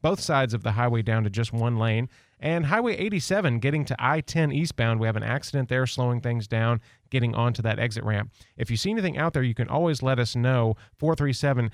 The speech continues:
sixteen twenty. This traffic report is brought to you by Frontier Motors. Frontier Motors is the only dealership that Dave Ramsey recommends in Pensacola.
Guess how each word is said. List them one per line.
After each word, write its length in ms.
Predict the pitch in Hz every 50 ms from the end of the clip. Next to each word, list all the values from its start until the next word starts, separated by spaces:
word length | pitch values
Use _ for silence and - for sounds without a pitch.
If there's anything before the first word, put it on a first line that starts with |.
| - _ -
sixteen 560 | - - - - - - - 143 143 131 120
twenty. 380 | - - 143 147 143 135 120
This 220 | 110 117 113 - - _ -
traffic 340 | - - 185 208 214 185 120
report 280 | 117 - 185 185 160
is 80 | 120 104
brought 220 | - 135 143 160 -
to 60 | 135
you 40 | 110
by 160 | 117 107 104
Frontier 500 | - - 170 190 208 202 - - 180 147
Motors. 420 | 131 151 180 180 131 120 117 - - - - - _ -
Frontier 280 | - 240 262 - 262
Motors 300 | 226 220 220 208 202 160
is 160 | 147 160 143 127
the 180 | 160 156 139 -
only 320 | 147 160 190 208 202 180
dealership 520 | 139 156 160 165 160 135 - - 135 120 117
that 140 | 120 113 104
Dave 260 | - 127 147 180 147 135
Ramsey 280 | 139 143 147 123 123
recommends 600 | 113 110 123 120 - 110 113 120 120 120 110 -
in 240 | - 135 139 147 139
Pensacola. 640 | - 139 151 151 - 123 - 151 151 139 123 113 107